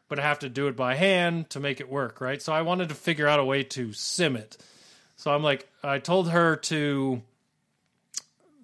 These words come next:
to start with a Akbar lead. I have a Gear nine Akbar. Put in C L S, put in B B eight, put in, um, Wampa, and put in Hoda. So she put them in.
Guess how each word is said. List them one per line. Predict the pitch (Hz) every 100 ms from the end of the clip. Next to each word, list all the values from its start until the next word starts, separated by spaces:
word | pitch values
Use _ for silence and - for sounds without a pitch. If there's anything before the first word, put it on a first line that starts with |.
| _
to | -
start | 143 - 185 175
with | 170
a | 143 139 135 -
Akbar | 156 175 - 175 165
lead. | 143 135 139 131
I | 135
have | 143
a |
Gear | 127 147
nine | 151 139
Akbar. | 131 127 - 123 120 - - - -
Put | 185
in | 190
C | 165 196
L | 208 180
S, | 156 156 -
put | 185
in | 190
B | 165 160
B | 151 139
eight, | 127 127 - - _ _
put | - 190 190
in, | 170 165 160 156 143 _ _ _ _ _ -
um, | 143 135 127 113 113 107 101 _ _ _ _ - - _ -
Wampa, | 151 175 180 165 165 _ -
and | 143 135
put | 165 156
in | 147 135
Hoda. | 135 135 110 98 - _ _ _ _ _ _ - _ -
So | -
she | 127 147
put | 214 214
them | 180
in. | 160 120 107